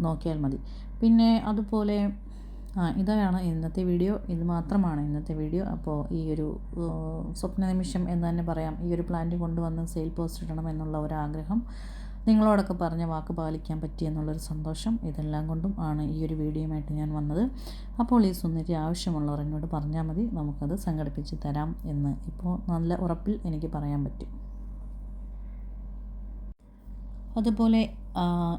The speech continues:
ഈ വരുന്ന ബുധനാഴ്ച നമുക്ക്, ആ, എല്ലാ plants-ും വരുന്നുണ്ട്. നമ്മുടെ എല്ലാ കോമ്പോസും നമ്മൾ, ആ, റീസ്റ്റോക്ക് ചെയ്യുന്നുണ്ട്. നാനൂറ്റി തൊണ്ണൂറ്റൊൻപതിൻ്റെ പത്ത് റോസ് കോംബോ, അതുപോലെ നൂറ്റി അൻപത് രൂപയ്ക്ക് അഞ്ച് റോസ് ബഡിൻ്റെ കോംബോ, ഇതെല്ലാം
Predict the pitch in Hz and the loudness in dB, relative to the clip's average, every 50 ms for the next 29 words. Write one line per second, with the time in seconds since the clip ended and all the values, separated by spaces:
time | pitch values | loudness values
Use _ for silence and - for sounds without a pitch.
0 | - - 220 202 196 185 180 175 175 185 190 185 180 175 170 180 175 180 180 185 | -2 0 4 4 4 4 4 4 4 2 2 2 2 0 2 2 2 2 2 0
1 | 185 - 190 185 180 175 175 - - 170 160 - - - - 165 160 160 160 165 | 0 0 0 2 2 2 0 2 0 0 0 -2 -4 -4 -2 0 0 0 0 0
2 | 170 170 175 175 175 175 175 180 175 - - 175 165 160 160 170 - - 180 170 | 2 2 4 4 4 4 4 4 4 2 0 0 0 0 0 0 0 0 0 0
3 | 156 151 151 156 160 165 175 196 208 196 175 175 165 160 160 160 160 170 165 - | 0 0 0 0 0 0 2 2 4 4 4 4 4 2 2 2 2 2 0 0
4 | - 165 160 165 170 175 180 180 180 196 196 190 175 165 160 156 147 - 170 170 | 0 0 2 2 4 4 2 2 2 2 4 4 4 4 2 0 0 -2 -2 0
5 | 151 147 147 151 160 165 170 - - 175 175 - 196 180 175 165 160 160 160 165 | 0 0 0 0 0 -2 -2 -2 -2 -2 -2 0 -2 -2 -2 -2 -2 0 0 0
6 | 165 160 156 180 220 262 - - - - - - - - - - - - - - | 0 0 0 0 0 0 -2 -4 -10 -10 -12 -12 -12 -12 -10 -10 -12 -10 -10 -4
7 | - 185 180 185 185 185 180 185 175 175 180 175 175 175 175 - 175 170 170 170 | 0 2 4 4 4 4 2 0 2 2 4 4 4 4 4 2 2 2 2 2
8 | 170 165 170 170 165 170 170 165 165 - 165 - - - - 175 175 - - 175 | 2 2 2 2 2 2 2 2 2 0 -2 -4 -4 -2 2 4 4 4 4 2
9 | 165 160 156 - - - 170 165 160 165 165 175 185 196 196 170 160 165 165 160 | 2 0 0 -2 -4 -2 -2 0 0 2 2 2 2 2 2 0 -2 -2 0 0
10 | 160 160 156 156 156 156 156 - 175 175 175 175 - - - 202 196 196 190 - | 0 0 2 2 2 2 2 2 4 4 2 2 0 -2 2 4 4 4 4 4
11 | 180 180 180 180 185 180 185 175 170 170 170 165 170 - 180 175 170 - 170 170 | 2 2 2 2 2 0 2 0 2 2 2 0 0 0 0 0 2 2 2 2
12 | 165 175 175 185 190 185 180 170 - - 180 170 160 156 160 165 175 170 - - | 2 2 2 2 2 2 2 2 0 0 0 0 0 0 0 0 0 0 0 -2
13 | - - - 175 170 170 165 - - 156 151 156 151 156 156 156 - 175 170 180 | -8 -4 0 2 2 2 0 0 -2 -2 -2 0 0 0 0 0 0 0 2 2
14 | 175 180 180 190 190 185 - | 4 4 4 4 2 2 0